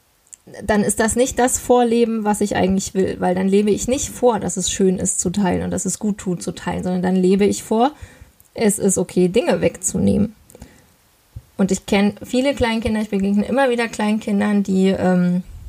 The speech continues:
ja, wenn's irgendwie so um Spielzeugstreit oder sowas geht oder wenn,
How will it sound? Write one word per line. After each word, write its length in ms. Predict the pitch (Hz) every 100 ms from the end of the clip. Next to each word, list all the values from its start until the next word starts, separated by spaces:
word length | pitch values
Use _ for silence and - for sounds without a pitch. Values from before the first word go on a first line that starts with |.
| - - - - _ _ _ _ _ _ _ _ _
ja, 280 | - 208 269
wenn's 160 | 220 180
irgendwie 220 | 202 208
so 120 | 196
um 220 | 190 190
Spielzeugstreit 920 | - - 285 311 277 247 - 214 214 208
oder 180 | 214
sowas 360 | 208 214 214 208
geht 280 | - 214 202
oder 260 | 196 196
wenn, 260 | 180 202